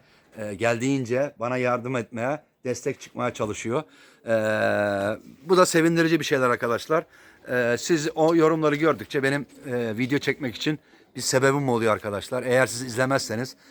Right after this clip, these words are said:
zaten bir anlamı kalmıyor. Bu arada bakınız erkekler, e,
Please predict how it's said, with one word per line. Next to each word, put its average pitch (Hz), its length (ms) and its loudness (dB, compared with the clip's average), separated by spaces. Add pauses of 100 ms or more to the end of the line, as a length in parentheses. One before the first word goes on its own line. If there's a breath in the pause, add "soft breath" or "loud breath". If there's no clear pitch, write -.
(160 loud breath)
zaten 123 540 -2 (360 soft breath)
bir 131 240 -2
anlamı 120 360 0
kalmıyor. 113 480 0 (600 soft breath)
Bu 127 120 6
arada 160 460 4
bakınız 151 480 -2
erkekler, 143 600 0 (280)
e, 107 840 -2